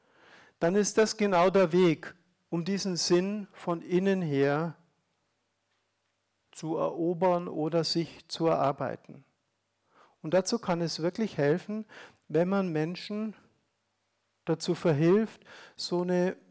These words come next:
innere Praxis zu erwerben. Das muss man jetzt nicht in den fünfzig Minuten Abrechnung von Kassenpsychotherapie machen.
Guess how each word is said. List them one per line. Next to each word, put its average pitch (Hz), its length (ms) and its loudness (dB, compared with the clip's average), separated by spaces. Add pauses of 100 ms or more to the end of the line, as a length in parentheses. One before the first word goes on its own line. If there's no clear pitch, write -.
(120)
innere 185 420 2
Praxis - 920 -4 (1300)
zu 170 240 -6
erwerben. 131 560 -2 (300)
Das - 180 -8
muss 208 200 -2
man 202 140 2
jetzt 170 240 2
nicht 196 240 -4
in 190 120 -2
den 180 140 -2
fünfzig 190 440 -2
Minuten 180 560 -4
Abrechnung 180 760 0
von - 320 -8
Kassenpsychotherapie 151 1080 -2
machen. 131 400 -8